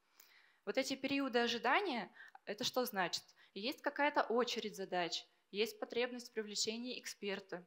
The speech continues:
потребность в согласовании, переключение контекста, зависимости от других команд. И это нормально. На самом деле, а, важно, чтобы всё-таки периодов ожидания было меньше,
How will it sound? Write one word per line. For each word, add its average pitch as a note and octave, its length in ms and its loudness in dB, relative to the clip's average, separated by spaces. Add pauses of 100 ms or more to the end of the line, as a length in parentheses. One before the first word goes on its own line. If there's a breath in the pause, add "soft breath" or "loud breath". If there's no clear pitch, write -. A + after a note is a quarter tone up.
потребность G3+ 420 -4
в - 20 -12
согласовании, G#3 920 -4 (220 soft breath)
переключение A3 600 0
контекста, F#3 500 -2
зависимости G3+ 640 -6
от E3+ 80 -4
других F3+ 280 -8
команд. F3+ 360 -6 (1300 soft breath)
И A#3 120 -2
это D4+ 180 -4
нормально. G3 580 -2 (340 soft breath)
На G#3 80 -4
самом B3 360 0
деле, E4+ 340 2 (280 loud breath)
а, G3 200 -2
важно, B3+ 360 4
чтобы G#3+ 360 -2
всё-таки A#3+ 400 -4
периодов A#3+ 460 -2
ожидания A3+ 640 4
было A3+ 280 -2
меньше, G#3+ 480 -2